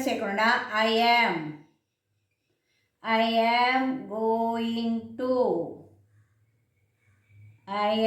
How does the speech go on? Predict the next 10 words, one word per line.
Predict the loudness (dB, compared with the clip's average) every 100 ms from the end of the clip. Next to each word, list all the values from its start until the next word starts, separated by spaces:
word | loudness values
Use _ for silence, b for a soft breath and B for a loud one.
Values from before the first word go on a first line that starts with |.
| 4
am | 4 2 -2 -6
going | -4 -2 -2 -2 -4 -6 -6
to. | -6 -6
அதான் | -4 -2 0
போறேங்கிறதுக்கு. | 2 2 0 -2 -4 -6 -14 -20 b b b
I | -2 2 4
am | 4 4
going | 0 -2 -4
to | -4 0
படிக்க | 0 0 -2